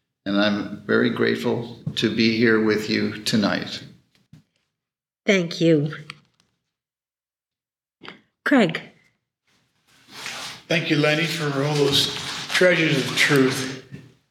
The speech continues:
Speaker 3: all those beautiful statements that, uh, we should s-, we just hold and walk with. So many I, I've heard in the, before, and they're still, s-,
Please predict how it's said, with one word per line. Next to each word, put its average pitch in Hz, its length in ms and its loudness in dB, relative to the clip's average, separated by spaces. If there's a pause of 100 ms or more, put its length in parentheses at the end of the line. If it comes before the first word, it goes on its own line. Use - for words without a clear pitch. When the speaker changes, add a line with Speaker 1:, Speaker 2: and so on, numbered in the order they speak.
(220)
Speaker 3:
all 131 120 -4
those 131 200 0
beautiful 156 340 0
statements 151 600 2
that, 135 300 0
uh, 139 160 4
we 135 60 2
should 135 200 2
s-, - 400 -2 (500)
we 139 80 -4
just 151 180 2
hold 135 420 6 (400)
and 147 120 4
walk 160 260 4
with. - 420 2 (600)
So 165 200 2
many 165 240 4
I, 143 360 4
I've 143 120 0
heard 160 240 6
in 156 140 2
the, 131 140 0 (220)
before, 151 640 4
and 131 380 0 (800)
they're 123 160 0
still, 139 320 2
s-, - 640 0